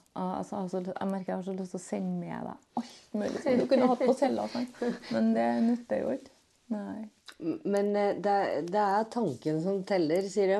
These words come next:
Speaker 2: og jeg
Speaker 1: Mm.
Speaker 2: synes absolutt at den teller masse i denne sammenhengen her. Altså det, og jeg, Helene, er så vant til å leve uten.
Speaker 1: Mm.
Speaker 2: Sånn at jeg, jeg, jeg,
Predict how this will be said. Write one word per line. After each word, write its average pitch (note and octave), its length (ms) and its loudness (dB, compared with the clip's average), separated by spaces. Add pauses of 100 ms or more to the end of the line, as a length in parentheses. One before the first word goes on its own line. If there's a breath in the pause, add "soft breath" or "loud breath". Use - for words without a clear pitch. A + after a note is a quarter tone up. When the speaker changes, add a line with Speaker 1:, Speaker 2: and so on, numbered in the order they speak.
(100)
Speaker 2:
og F#3+ 160 2
jeg G3+ 360 6
Speaker 1:
Mm. C4 100 4 (100)
Speaker 2:
synes F3 460 2
absolutt E3 720 -2
at D#3 160 0
den D#3+ 320 2
teller C#3+ 300 0
masse D3+ 360 -2
i D3 80 -2
denne D#3 320 2
sammenhengen D#3+ 480 0
her. F3+ 160 -2
Altså E3+ 240 0
det, F3 280 0 (380 loud breath)
og F#3+ 140 0
jeg, D#3+ 380 2
Helene, F3+ 400 0 (1160 loud breath)
er F#3+ 140 -2
så F#3+ 140 2
vant C3 480 -4
til D#3+ 160 0
å D#3+ 80 2
leve D3 460 -2 (320)
uten. D#3 420 -4 (300)
Speaker 1:
Mm. F#3 240 -8
Speaker 2:
Sånn E3 280 0
at D#3+ 160 -2
jeg, E3+ 200 2 (560)
jeg, D#3 1120 -2 (160)
jeg, E3 480 -2